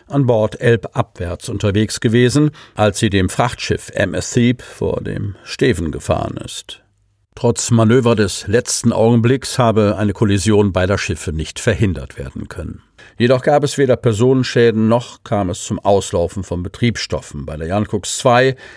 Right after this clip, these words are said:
seien auf der hinteren Steuerbordseite Beschädigungen aufgetreten.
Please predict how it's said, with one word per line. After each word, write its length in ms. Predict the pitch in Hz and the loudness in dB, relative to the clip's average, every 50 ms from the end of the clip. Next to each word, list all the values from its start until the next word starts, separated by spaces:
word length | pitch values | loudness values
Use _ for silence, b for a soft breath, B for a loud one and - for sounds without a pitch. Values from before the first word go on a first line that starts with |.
| B B _ | B B _
seien 300 | - - 107 107 98 90 | -2 0 0 0 0 -2
auf 160 | 101 - - | -4 -4 -4
der 100 | 101 85 | -6 -2
hinteren 540 | 76 127 139 147 131 - 117 95 82 78 - | 0 2 2 2 0 0 -2 -2 -2 -4 -6
Steuerbordseite 1040 | - - 127 139 135 104 78 85 82 82 80 - - 104 92 95 95 - 127 139 147 139 - - | -2 2 2 4 4 4 2 0 -2 -2 -2 -2 0 0 0 0 0 0 0 0 -2 -4 -4 -4
Beschädigungen 640 | 131 - - 135 110 98 90 78 80 76 80 80 | -4 -2 0 0 0 0 -2 -4 -4 -6 -6 -8
aufgetreten. 880 | 90 78 85 87 - - 95 - - 110 92 87 - - 85 80 92 95 | -8 -8 -8 -8 -6 -8 -8 -4 -2 -2 -2 -2 -4 -8 -10 -12 -12 -14